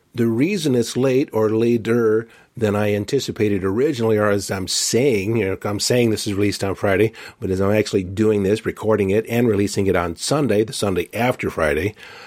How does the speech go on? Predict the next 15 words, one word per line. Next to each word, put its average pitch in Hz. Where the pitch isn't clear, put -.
I 160
mean, 165
<laughs> -
does 147
it 127
really 139
make 120
any 110
difference? 104
Well, 123
it 131
does 117
and 123
it 127
doesn't. 131